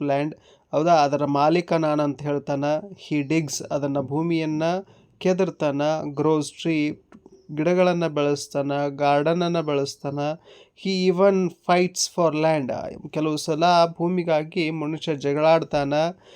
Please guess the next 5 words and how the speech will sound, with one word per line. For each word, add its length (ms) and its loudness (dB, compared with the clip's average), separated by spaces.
"Uses 420 4
explosives," 1040 -2
ಏನು, 680 0
ಆ, 220 0
ಸ್ಫೋಟಕಗಳನ್ನ 920 0